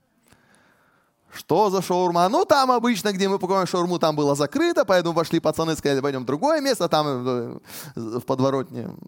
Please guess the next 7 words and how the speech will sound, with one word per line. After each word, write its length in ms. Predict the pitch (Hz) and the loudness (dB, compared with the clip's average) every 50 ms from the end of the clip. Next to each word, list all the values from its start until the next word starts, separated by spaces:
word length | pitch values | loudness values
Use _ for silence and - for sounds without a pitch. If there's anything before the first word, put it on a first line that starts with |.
| - - - _ | -20 -20 -20 _
да. 500 | - - - - - 50 50 50 50 50 - - 120 _ _ _ _ _ _ _ _ _ _ _ _ _ _ _ _ _ _ _ | -20 -20 -20 -20 -20 -18 -14 -14 -14 -14 -14 -18 -20 _ _ _ _ _ _ _ _ _ _ _ _ _ _ _ _ _ _ _
Съели 260 | - - 131 127 117 | -8 -4 -2 -2 -2
шаурму, 340 | 117 - 127 127 151 214 254 | -2 -4 -4 -4 -4 -6 -6
запили 580 | 190 143 139 - 147 143 131 113 107 101 - - _ _ - - - - - _ _ _ _ _ _ _ _ _ - _ _ _ | -4 -4 -6 -4 -2 -2 -2 0 -2 -4 -6 -14 _ _ -6 -6 -6 -6 -20 _ _ _ _ _ _ _ _ _ -20 _ _ _
фантой 420 | - - 196 220 208 196 - 175 165 | -2 0 0 0 0 -2 -6 -6 -6
ненастоящей. 720 | 160 151 147 147 143 139 - 139 139 131 131 127 - - - _ _ _ _ _ _ _ _ _ _ _ _ _ _ _ _ _ _ _ _ _ _ _ _ _ _ _ _ _ _ _ _ _ _ _ _ _ _ _ _ _ | -6 -8 -8 -8 -8 -4 -4 -2 -2 0 -2 -4 -6 -12 -20 _ _ _ _ _ _ _ _ _ _ _ _ _ _ _ _ _ _ _ _ _ _ _ _ _ _ _ _ _ _ _ _ _ _ _ _ _ _ _ _ _
Все. 200 | _ - - 87 | _ -18 -18 -18